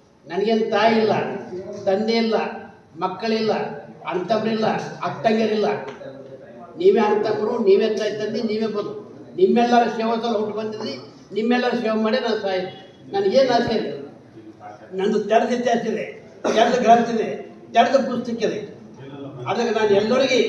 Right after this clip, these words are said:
ಯಾವತ್ತು ನಾ ಐವತ್ತು ವರ್ಷ ಕಾಲ ಗರೀಬರ ಸೇವೆ ಮಾಡ್ಕೊತ ಬಂದಿದ್ದೆ. ಏನೇನೋ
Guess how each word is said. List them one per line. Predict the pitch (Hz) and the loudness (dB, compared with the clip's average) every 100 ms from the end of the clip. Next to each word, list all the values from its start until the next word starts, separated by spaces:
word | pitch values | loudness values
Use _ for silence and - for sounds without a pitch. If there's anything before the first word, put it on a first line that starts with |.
| - - - - - | -2 -10 -16 -18 -12
ಯಾವತ್ತು | 175 233 233 214 | -2 0 2 2
ನಾ | 190 | 2
ಐವತ್ತು | 220 262 - 247 | 6 4 4 0
ವರ್ಷ | 240 233 233 233 | -2 -2 -2 0
ಕಾಲ | 262 254 190 | 0 2 0
ಗರೀಬರ | 226 - 233 226 | -2 -2 -4 -4
ಸೇವೆ | 214 | -4
ಮಾಡ್ಕೊತ | 196 190 196 202 | -4 -6 -8 -8
ಬಂದಿದ್ದೆ. | 180 170 - - - - - | -8 -10 -12 -16 -20 -20 -10
ಏನೇನೋ | 165 233 | -4 -2